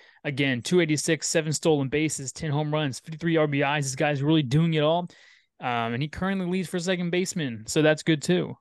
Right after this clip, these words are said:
At, uh, third base, I have Marcus Semien's teammate Josh Jung for the Texas Rangers, batting two eighty-three, like you said, thirteen home runs, forty R B Is. He's been great at the hot corner. Right now, he's second to Matt Chapman from Toronto, even though Jung leads him in all those stats right now.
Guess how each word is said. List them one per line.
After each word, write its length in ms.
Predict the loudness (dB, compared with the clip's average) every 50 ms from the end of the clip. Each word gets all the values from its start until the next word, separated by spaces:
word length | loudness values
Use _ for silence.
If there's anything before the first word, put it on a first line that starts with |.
| _ _ _ _
At, 220 | -6 -4 0 2
uh, 100 | 2 0
third 300 | 2 2 2 2 2 4
base, 260 | 4 2 2 2 0
I 80 | -2 -2
have 160 | 0 0 0
Marcus 480 | 0 -2 -2 -4 -4 -4 -6 -6 -6 -8
Semien's 500 | -12 -6 -4 -2 0 0 0 -2 -4 -4
teammate 360 | -2 -2 0 0 0 -2 -2
Josh 280 | 0 0 0 0 -2 -2
Jung 280 | -2 0 0 0 0
for 100 | -2 -4
the 80 | -6 -6
Texas 340 | -6 -8 -8 -6 -6 -6 -4
Rangers, 540 | 0 2 4 4 4 6 4 4 2 2 -2 _ -20 _ -20 _ _ _ _ _ 0
batting 260 | 0 0 0 0 -4
two 160 | 0 2 2
eighty-three, 520 | 2 2 2 0 0 0 0 0 2 0 0
like 140 | 0 -2
you 60 | -4 -6
said, 280 | -4 -2 -2 -2 -2
thirteen 260 | -2 -4 -4 -2 -4
home 80 | -4 -4
runs, 160 | -6 -6 -6
forty 220 | -6 -4 -2 -2 -2
R 80 | -2
B 100 | -2 -2 -2
Is. 340 | -2 0 0 -2 -4 -6 -10 _ _ _
He's 120 | -10 -6
been 140 | -4 -4 -4
great 260 | 0 2 4 4 4
at 60 | 2 0
the 80 | -4
hot 260 | -2 -2 -2 -2 -4
corner. 280 | -4 -4 -2 0 0 2
Right 160 | 2 2 0
now, 160 | 0 0 0
he's 200 | 0 0 -2 -4
second 580 | -6 -8 -4 -2 -2 -2 0 -2 -4 -4 -6 -8
to 100 | -6 -6
Matt 320 | -4 -2 -2 -2 -2 -4 -6
Chapman 460 | -8 -6 -4 -2 -4 -4 -4 -8 -8
from 180 | -8 -8 -8 -8
Toronto, 680 | -8 -6 -2 0 0 2 0 2 2 2 4 2 2 0 -6 -16 -20 -20 _ -2
even 240 | 0 2 4 4
though 120 | 4 4 2
Jung 420 | 2 2 2 2 2 2 0 -2 -2
leads 260 | -2 -2 -2 -4 -6
him 200 | -8 -10 -8 -8
in 140 | -8 -8 -6
all 260 | -4 0 0 2 2
those 280 | 2 2 2 2 0
stats 360 | -2 -2 -2 -4 -4 -6 -8 -8
right 180 | -8 -8 -10
now. 240 | -10 -12 -12 -12 -14